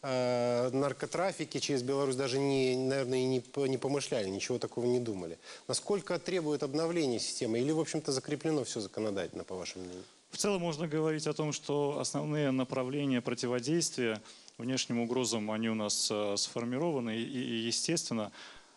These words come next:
Speaker 2: они требуют актуализации, э, с учетом современных реалий. Например, появились так называемые, о чем уже упоминались, э, гибридные войны, э, информационные войны.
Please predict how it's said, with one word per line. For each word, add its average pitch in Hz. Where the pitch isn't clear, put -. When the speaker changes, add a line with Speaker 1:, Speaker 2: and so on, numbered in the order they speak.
Speaker 2:
они 120
требуют 123
актуализации, 113
э, 107
с -
учетом 117
современных 113
реалий. 135
Например, 110
появились 113
так -
называемые, 107
о -
чем 107
уже 101
упоминались, 113
э, 95
гибридные 113
войны, 90
э, 104
информационные 113
войны. 87